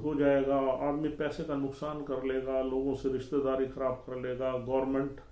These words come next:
के लोगों से परेशानी, अ, पैदा कर लेगा,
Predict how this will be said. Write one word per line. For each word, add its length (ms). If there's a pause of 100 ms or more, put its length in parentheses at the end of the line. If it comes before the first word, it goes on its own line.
(520)
के 80
लोगों 340
से 480 (1400)
परेशानी, 640
अ, 180
पैदा 520
कर 200
लेगा, 680